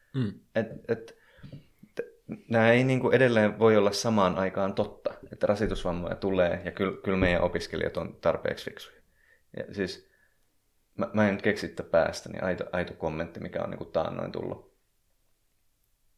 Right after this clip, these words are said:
Speaker 2: Ja t-, t-, tää hämmentää mua. Opiskelija ei ole sellaisessa asemassa minun mielestä, että hän voi niinku käydä sanomassa koululla, että an-, anteeksi nyt, tää on niinku,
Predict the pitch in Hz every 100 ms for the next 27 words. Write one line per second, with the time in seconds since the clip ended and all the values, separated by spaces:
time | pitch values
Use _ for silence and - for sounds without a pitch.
0 | _ _ - - - - - 117 - -
1 | 120 131 139 98 90 90 90 90 - _
2 | _ _ _ _ _ _ _ _ _ _
3 | _ _ - 156 135 - 101 107 120 151
4 | 131 95 - 95 90 90 - - 87 78
5 | 95 107 117 98 90 90 - 90 - 95
6 | 85 87 87 - - 92 82 - 98 90
7 | 85 85 - - 87 85 87 - - 95
8 | 92 - 92 87 - 92 - - 87 85
9 | 85 - -